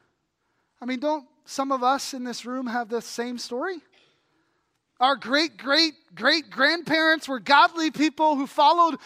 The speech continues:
the Lord, who committed their lives to Christ, who followed in obedience, who lived a Christ-like life.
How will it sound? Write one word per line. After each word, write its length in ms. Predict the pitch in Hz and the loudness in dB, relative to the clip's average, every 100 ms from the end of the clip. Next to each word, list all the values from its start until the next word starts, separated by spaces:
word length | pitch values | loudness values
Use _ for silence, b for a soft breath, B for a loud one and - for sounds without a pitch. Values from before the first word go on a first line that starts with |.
| B - | B -2
the 80 | |
Lord, 380 | 311 294 302 311 | 0 4 4 4
who 100 | 285 | 0
committed 400 | 277 269 311 349 | -4 -4 -2 0
their 140 | 330 302 | 0 4
lives 320 | 294 294 - | 4 4 0
to 100 | - | -10
Christ, 480 | - 302 294 294 - B B | 0 4 4 2 -12 B B
who 220 | 320 311 | 2 2
followed 600 | - - - 320 339 349 | -2 -12 4 4 6 2
in 140 | 339 | 2
obedience, 880 | 320 262 285 320 302 302 311 294 - - B | 0 0 0 0 2 0 0 -4 -10 -14 B
who 260 | 311 294 | 0 2
lived 320 | 294 330 359 311 | 2 2 0 0
a 100 | 294 | -4
Christ-like 760 | - 311 320 - 311 302 302 B B | 2 2 2 0 2 2 2 B B
life. 680 | 254 285 302 320 302 - | 0 4 4 4 -2 -10